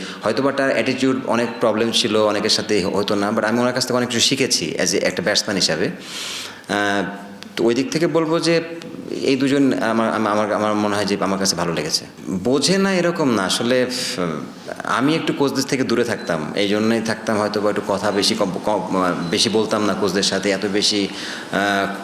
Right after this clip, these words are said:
মানে কোচ ওরিয়েন্টেড হতে চাইতাম না। আমি চেষ্টা, আমি সবসময় প্ল্যান ছিল যে আমি ভালো খেলবো, ওর সাথে কোনো কিছু যদি পজিটিভ কিছু নেয়ার থাকে আমি নিবো, that's it, এর বাইরে আমি কিছু চিন্তা করতাম না। এনজয় করেছি কুমিল্লায় যখন ছিলাম, তখন তো কুমিল্লার ক্যাপ্টেন্সি অনেক এনজয় করেছি।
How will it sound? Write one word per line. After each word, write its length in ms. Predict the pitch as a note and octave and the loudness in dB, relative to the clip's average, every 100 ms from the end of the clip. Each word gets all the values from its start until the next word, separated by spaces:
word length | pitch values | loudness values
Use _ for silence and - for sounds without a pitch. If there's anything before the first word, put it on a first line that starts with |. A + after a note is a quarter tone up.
| - - | -8 -4
মানে 360 | F2 F#2 F2 E2+ - - - - - - - - | 0 0 0 -2 -8 -14 -14 -16 -16 -14 -10 0
কোচ 260 | C3+ C3 | 2 2
ওরিয়েন্টেড 440 | - B2+ C3 B2+ A#2+ | 2 2 2 0 0
হতে 160 | A#2+ | 0
চাইতাম 360 | A2+ G2+ F#2+ F2 | 0 0 0 0
না। 100 | C#2+ | -2
আমি 220 | E2+ A2+ | -2 0
চেষ্টা, 240 | B2+ - | 2 2
আমি 120 | A#2 B2 | 0 0
সবসময় 340 | C3 C#3 C3+ C3+ | 0 0 -2 0
প্ল্যান 200 | B2 B2 | 0 2
ছিল 240 | B2 C3 | 2 2
যে 120 | B2+ A#2+ | 2 0
আমি 180 | A2+ | 0
ভালো 240 | G#2 G#2+ A2+ | 0 0 0
খেলবো, 440 | A2+ G#2+ G#2+ A#2+ | 0 0 0 0
ওর 60 | A2+ | 0
সাথে 220 | A#2+ A#2 | 0 0
কোনো 180 | A#2+ A#2 | 0 0
কিছু 160 | A2+ | 0
যদি 480 | G#2+ F#2+ - - A#2 A2+ | -4 -6 -12 -4 -2 0
পজিটিভ 320 | G#2+ G#2+ C3 B2+ | 0 0 -2 -2
কিছু 180 | A#2 B2 | 0 2
নেয়ার 280 | G#2+ A2 A2+ - | 2 2 -2 -2
থাকে 220 | A2 A#2 | -4 0
আমি 120 | A2 | 0
নিবো, 340 | G#2+ G#2+ A2+ C3+ | 2 0 0 0
that's 220 | B2 A2+ F#2 | 0 2 0
it, 180 | D#2+ | 0
এর 120 | G2 F#2+ | -2 0
বাইরে 240 | G2+ G#2+ | 2 2
আমি 140 | G#2+ | 0
কিছু 120 | G2+ G2 | -2 -2
চিন্তা 200 | G#2 E2+ | -2 -2
করতাম 260 | - D2+ | -2 -6
না। 140 | D2 - - - - | -6 -10 -14 -18 0
এনজয় 420 | A#2+ B2+ E3 F3+ | 2 4 4 2
করেছি 440 | F3 F3+ F3+ - F3 | 2 2 4 2 2
কুমিল্লায় 360 | D3 D3 D3 | 2 4 2
যখন 220 | C3+ C#3 | 2 0
ছিলাম, 380 | C3+ B2+ B2+ B2+ A#2+ | 2 2 2 2 0
তখন 340 | A2+ B2 A#2+ | 0 0 2
তো 440 | A#2+ A#2 A2+ - - - - | 2 2 0 -6 -12 -12 -2
কুমিল্লার 380 | A#2+ A2+ A2+ A2 | 2 4 2 2
ক্যাপ্টেন্সি 420 | G#2+ - G#2+ G#2 | -2 -2 0 0
অনেক 200 | G2+ G2 | 0 0
এনজয় 240 | F#2+ F#2+ | 2 2
করেছি। 580 | F#2 F2 F2 F2+ F2+ | 0 0 2 2 0